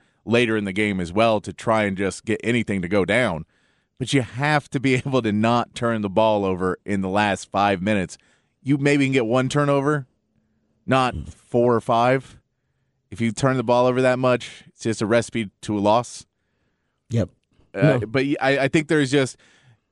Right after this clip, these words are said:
Speaker 1: I think there's a lot of things where there just needs to go back to fundamentals of, look, we know we don't have a five that can stay in this game.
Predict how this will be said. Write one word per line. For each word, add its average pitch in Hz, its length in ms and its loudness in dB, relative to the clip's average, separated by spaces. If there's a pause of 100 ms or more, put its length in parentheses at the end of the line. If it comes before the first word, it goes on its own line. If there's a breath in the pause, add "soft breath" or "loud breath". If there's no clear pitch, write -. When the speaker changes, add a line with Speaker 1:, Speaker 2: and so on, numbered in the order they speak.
(260)
Speaker 1:
I 135 100 2
think 165 180 0
there's 165 140 2
a 139 60 0
lot 135 220 4
of 123 100 -2
things 127 280 -2
where 113 180 2
there 107 160 2
just 117 240 -2
needs 123 200 -2
to 120 60 -2
go 117 140 4
back 113 320 0
to 117 160 -4
fundamentals 110 640 0
of, 101 260 2
look, 110 220 0
we 110 140 0
know 120 240 4
we 131 160 2
don't 117 200 0
have 117 180 0
a 101 60 -4
five 110 400 2
that 98 120 -6
can 101 120 -6
stay 107 240 -2
in 101 80 0
this 92 160 -4
game. 104 340 0